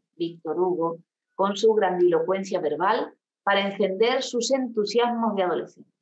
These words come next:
Dumas, con su habilidad en la intriga caballeresca para satisfacer su exaltada imaginación. Y tanto en historia como en literatura le atraía particularmente todo lo que llevase un sello de heroísmo deslumbrante.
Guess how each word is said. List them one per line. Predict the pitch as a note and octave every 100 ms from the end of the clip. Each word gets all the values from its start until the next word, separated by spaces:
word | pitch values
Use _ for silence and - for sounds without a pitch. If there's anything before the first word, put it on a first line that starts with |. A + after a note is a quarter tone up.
| _ _ _ _ _ _ _
Dumas, | - G3+ G#3 F3 G#3+ A3 - -
con | E3
su | E3
habilidad | D#3+ D#3+ D#3 E3+ F#3+
en | F3+
la | F3
intriga | D#3+ F#3 F#3 F3
caballeresca | D#3+ D#3 D3 D#3+ A3 - F3+ F3+ A3+ - _ _
para | - F3
satisfacer | E3+ F3 F3 E3 D#3+ F#3 G3 G3+
su | - F3
exaltada | - D#3+ - E3 F#3
imaginación. | D#3+ D#3+ - - - A#3+ B3 A#3+ _ _ _ _ _ _ _ -
Y | C4
tanto | D4 D4 D4+
en | C#4
historia | C#4 E4+ F4
como | D4+ B3+
en | B3+
literatura | A#3+ A#3+ A3+ - D4 D#4 - -
le | A#3+ B3+ C#4+ C#4 C#4+ -
atraía | B3+ G#3+ G3+ A#3+ C4 B3+
particularmente | B3+ G#3 G3+ A3+ A3+ B3 A#3+ B3+ A#3 -
todo | D#4 C#4
lo | D3+
que | G#3
llevase | G3+ A3+ B3 C#4 C#4+ - _ -
un | B3 C4+
sello | - C4+ C4+
de | A#3+ G#3+ A3+ -
heroísmo | - F#3+ F3 F#3+ C4 C#4 C4 C4+ C#4 -
deslumbrante. | G#3 F3+ E3+ D#3+ D3 - - - _